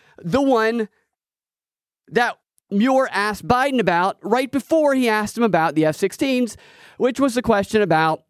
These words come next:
these people in America who are questioning, should we continue sending this aid, which Biden immediately shut down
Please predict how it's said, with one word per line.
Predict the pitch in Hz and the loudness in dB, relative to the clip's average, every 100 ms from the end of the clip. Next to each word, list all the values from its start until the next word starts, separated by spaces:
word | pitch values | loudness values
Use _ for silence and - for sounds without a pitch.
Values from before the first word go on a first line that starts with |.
| - | -6
these | 160 196 | -2 -2
people | 190 185 190 | -2 0 2
in | 185 | 2
America | 147 139 143 151 143 | 2 2 0 0 0
who | 139 147 | 2 2
are | 170 - _ | 0 -4 _
questioning, | - 262 - 254 170 170 180 _ | 0 0 -2 -2 0 0 -4 _
should | - 185 | -6 -4
we | 226 | -2
continue | 233 190 202 185 190 | -2 0 0 2 0
sending | 175 165 165 | 0 2 2
this | 160 170 | 0 0
aid, | 156 156 | 0 2
which | 165 - | -2 0
Biden | 202 214 196 | 0 0 0
immediately | 214 233 330 320 277 285 | -2 -2 -2 -2 -2 -4
shut | - 277 262 233 | 0 -2 -2 -2
down | 190 160 151 | 0 0 0